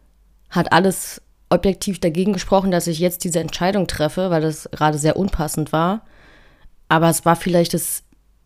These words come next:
erste Mal in meinem Leben, dass ich einfach etwas gemacht habe, was ich wirklich will. Und das hat mir extrem geholfen.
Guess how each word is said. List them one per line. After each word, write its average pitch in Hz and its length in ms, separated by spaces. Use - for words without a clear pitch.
erste 202 300
Mal 185 180
in 190 60
meinem 170 180
Leben, 180 240
dass 170 200
ich - 260
einfach 175 360
etwas - 280
gemacht 175 380
habe, 180 260
was 175 200
ich 151 420
wirklich 180 580
will. 156 440
Und 180 120
das 165 140
hat 175 120
mir 165 120
extrem - 380
geholfen. 180 540